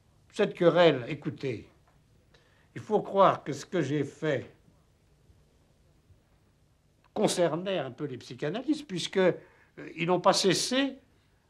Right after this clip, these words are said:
euh, de, de, de discuter avec moi et de, d'a-, d'établir des contacts intellectuels avec moi en me disant que, bon, c'était très important dans cette lecture des mythes.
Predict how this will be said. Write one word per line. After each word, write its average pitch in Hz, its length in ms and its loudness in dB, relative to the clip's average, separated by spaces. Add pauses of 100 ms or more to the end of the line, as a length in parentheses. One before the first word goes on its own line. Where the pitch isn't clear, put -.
(220)
euh, 151 80 -6
de, 156 420 -2
de, 135 520 -6 (260)
de 143 100 -2
discuter 170 800 -2
avec 143 400 -4
moi 285 340 -2 (380)
et 170 160 -2
de, 160 320 0 (460)
d'a-, 143 260 -8
d'établir 175 540 2
des 170 160 -2
contacts 185 460 -2
intellectuels 196 680 2
avec 147 320 -2
moi 220 160 2
en 180 40 0
me 156 60 -6
disant 147 340 2
que, 151 380 -2
bon, 147 240 -8
c'était 151 300 -6
très 135 280 -8
important 135 520 -8
dans 143 140 -10
cette 139 240 -14
lecture 139 340 -14
des 131 140 -10
mythes. 113 420 -18